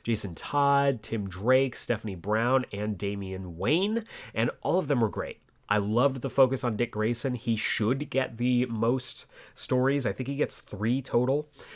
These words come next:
Um, and they're all great, because this really is the Dick Grayson eightieth anniversary. It's not technically all of the Robins, but all of the stories were fantastic. Um, my personal favorites, I loved the, uh, Grayson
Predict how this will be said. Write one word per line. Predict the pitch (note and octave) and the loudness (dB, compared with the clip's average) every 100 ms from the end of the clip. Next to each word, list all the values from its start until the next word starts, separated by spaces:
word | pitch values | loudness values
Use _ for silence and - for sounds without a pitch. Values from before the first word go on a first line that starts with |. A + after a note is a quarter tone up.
| - - | -20 -4
Um, | G2+ F#2+ F2+ F2 G2+ - | 2 2 0 -4 -6 -4
and | A2 G#2+ G2 G2 | -2 -2 -4 -8
they're | G#2 A2+ | -2 0
all | - G#2 | 0 -2
great, | G#2 F#2 F2+ G#2 - - - | -2 -4 -4 -4 -4 -10 -8
because | G#2+ C3+ | -2 0
this | A#2+ A#2 | 0 -2
really | C#3 D#3 C3 A#2 | 0 0 0 0
is | G2+ | 0
the | G2+ | -4
Dick | F2+ G2+ | -4 -6
Grayson | - F2 G#2 A2 | -4 -6 -4 -2
eightieth | G#2+ A2 G#2+ | -2 -2 -2
anniversary. | A2+ G#2+ G#2+ G#2+ B2 | -2 -2 -2 -2 -2
It's | A#2+ - | -2 -2
not | G#2 - | -8 -6
technically | G#2 G#2 G2 F#2 - | -6 -6 -4 -4 -2
all | F2+ G2+ | 0 0
of | G#2 | 0
the | G#2+ | 0
Robins, | G#2+ A2 A2 B2 B2+ C3+ - - - - - | 2 2 2 0 -2 -8 -14 -20 -18 -18 -2
but | A2+ G2+ G#2 _ _ _ _ _ _ - | 2 2 0 _ _ _ _ _ _ -6
all | C#3 D#3 | 0 2
of | C3 | 2
the | |
stories | C3 B2+ A2 - | 0 4 2 2
were | |
fantastic. | F#2 F#2 E2 G2 F2+ - F#2+ - - | -4 -6 -6 -6 -6 -2 -4 -4 -8
Um, | G2+ F2+ F2 E2 D#2+ D#2+ | -6 -4 -4 -6 -12 -6
my | F#2+ G#2+ A#2 | -2 0 0
personal | - A#2+ A#2 | 0 -4 -4
favorites, | G#2+ A2+ G#2+ G2+ | 0 2 2 -2
I | F#2 | -4
loved | F2+ G2+ G#2 G#2 - | 0 2 2 -2 -10
the, | G2+ F#2 F2+ F2 - | -6 -6 -6 -8 -10
uh, | F2 | -10
Grayson | F2 G2 A#2 C3 A#2+ | -4 0 2 2 0